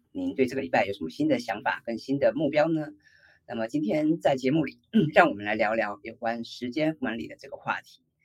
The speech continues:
那我相信很多人对时间管理都充满着这个好奇或者是疑问吧。那我相信很多朋友也可能看过很多关于时间管理的书啊，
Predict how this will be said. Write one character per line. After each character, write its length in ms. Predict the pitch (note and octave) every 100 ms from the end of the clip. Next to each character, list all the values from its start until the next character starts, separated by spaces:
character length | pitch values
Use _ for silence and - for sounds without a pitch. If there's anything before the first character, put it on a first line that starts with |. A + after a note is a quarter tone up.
| _ _ _
那 120 | G#2 G2
我 40 |
相 200 | A#2 C#3+
信 260 | D3+ C3+ B2
很 100 | G#2+
多 140 | B2+
人 220 | A#2 G#2+
对 180 | C3 B2
时 140 | -
间 160 | C3+ C#3
管 140 | A#2
理 140 | A2+ -
都 180 | A#2+ A#2+
充 220 | A#2+ B2+
满 320 | C3 A2 F#2+ -
着 220 | G#2+ -
这 120 | -
个 120 | -
好 200 | - C3+
奇 300 | A#2+ B2+ B2
或 140 | A#2+ A#2
者 120 | F2+
是 160 | -
疑 220 | G2+ G2+ A#2
问 240 | C3+ F2
吧。 80 | E2 - _ - _
那 280 | G#2 G2+ G2
我 80 | G2+
相 160 | B2+
信 180 | C#3+ C3+
很 100 | -
多 120 | C3
朋 160 | B2 A2+
友 120 | G#2
也 60 | G#2+
可 140 | -
能 180 | F#2+ G2
看 240 | D3+ B2+
过 220 | A#2+ B2+
很 200 | G#2+ - -
多 100 | G#2+
关 220 | B2 C3
于 80 | G2
时 180 | - -
间 180 | G#2
管 140 | - G#2
理 80 | -
的 140 | F2
书 340 | - E3+ F3
啊， 220 | - F#2+